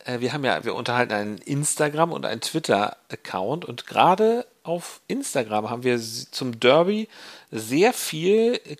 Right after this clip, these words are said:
Community-Aktivitäten gehabt und wir haben viele Nachrichten bekommen und, ähm, die Leute haben uns geschrieben, Memes geschickt, natürlich vor allem irgendwie gratuliert und ihre Meinung geschrieben.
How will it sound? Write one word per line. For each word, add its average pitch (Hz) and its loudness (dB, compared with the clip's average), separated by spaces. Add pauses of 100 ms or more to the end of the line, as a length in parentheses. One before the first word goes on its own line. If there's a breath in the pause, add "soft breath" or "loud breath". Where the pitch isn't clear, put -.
(440)
Community-Aktivitäten 113 -4
gehabt 113 -2
und 127 -10
wir 135 0
haben 123 -4
viele 170 -4 (400 loud breath)
Nachrichten 170 2
bekommen 165 -2
und, 143 -8
ähm, 131 -6
die 123 -12
Leute 117 -6
haben 107 -8
uns - -12
geschrieben, 160 -8 (340 loud breath)
Memes 180 -2
geschickt, - -4
natürlich 147 -6
vor - -6
allem 135 -2
irgendwie 120 -10
gratuliert 156 -2
und 139 -10
ihre 135 -2
Meinung 139 0
geschrieben. 131 -8